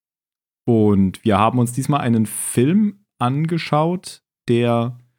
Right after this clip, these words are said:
thematisch sehr zur aktuellen noch bestehenden Situation passt, nämlich einer Pandemie. Ähm, der Film heißt Pandemie und ist ein koreanischer Film aus dem Jahr zweitausenddreizehn.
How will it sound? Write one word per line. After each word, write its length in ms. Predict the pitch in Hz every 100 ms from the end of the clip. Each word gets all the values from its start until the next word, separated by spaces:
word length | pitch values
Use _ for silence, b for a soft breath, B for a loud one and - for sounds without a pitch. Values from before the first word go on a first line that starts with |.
| _ -
thematisch 540 | 165 226 262 269 226
sehr 360 | - 151 165 165
zur 680 | - 143 143 143 143 165 _ _ _ _ _ -
aktuellen 840 | 139 - - 139 131 131 127 139
noch 240 | 131 127 -
bestehenden 460 | 123 123 123 123
Situation 760 | 123 120 120 98 113 120 147 147
passt, 520 | - 131 - - _ _ _ _ _ -
nämlich 760 | 117 123 120 120 123 123 - _ _ _ _ _
einer 520 | 117 107 107 104 101 98
Pandemie. 880 | - 147 240 240 202 165 165 180 _ _ _ _ _ _ _ -
Ähm, 380 | 131 127 123
der 100 | 123
Film 180 | 123 131
heißt 160 | 135 127
Pandemie 680 | 127 131 127 123 120 131 -
und 200 | 120 113
ist 200 | 127 110
ein 220 | 123 104 101
koreanischer 1200 | - 113 110 95 107 156 175 - 139 143 151 - _ _ _ _ -
Film 340 | - 120 127 135
aus 200 | 113 -
dem 100 | 107
Jahr 120 | 104
zweitausenddreizehn. 800 | - 98 98 101 78 90 -